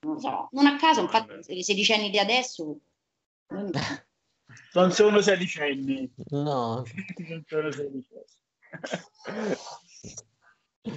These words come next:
Speaker 2: vero.
Speaker 3: Dai.
Speaker 2: No, ma, ehm, purtroppo, eh, è quello che mi dico sempre, non sono riuscito a vivermela appieno quella, quell'epoca della televisione, vabbè, per una questione di, di età. Però, eh, ogni volta che mi vedo te che te, eh, dico sempre vicino a mia mamma, "Ma era più bella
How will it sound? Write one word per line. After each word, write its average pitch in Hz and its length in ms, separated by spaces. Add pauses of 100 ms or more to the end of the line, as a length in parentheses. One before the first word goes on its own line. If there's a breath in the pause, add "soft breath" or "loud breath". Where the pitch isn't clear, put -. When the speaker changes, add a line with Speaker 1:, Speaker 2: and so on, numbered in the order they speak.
Speaker 2:
vero. 113 180
Speaker 3:
Dai. 131 300 (600)
Speaker 2:
No, 139 200
ma, 127 360
ehm, 123 300
purtroppo, 151 920
eh, 117 280
è 117 60
quello 120 200
che 120 80
mi 123 100
dico 139 220
sempre, 110 340
non 123 180
sono 135 200
riuscito 127 320
a 123 40
vivermela 117 880
appieno 107 560
quella, 101 400
quell'epoca 104 460
della 107 220
televisione, 104 580
vabbè, 107 220 (160)
per 101 120
una 104 80
questione 113 400
di, 107 280
di 110 100
età. 101 240 (300 loud breath)
Però, 165 480
eh, 120 40
ogni 135 280
volta 143 280
che 135 60
mi 135 100
vedo 127 240
te 117 140
che 127 160
te, 117 260
eh, 107 440
dico 131 260
sempre 156 220
vicino 147 200
a - 40
mia 151 140
mamma, 139 260
"Ma 123 280
era 131 220
più 185 220
bella 170 340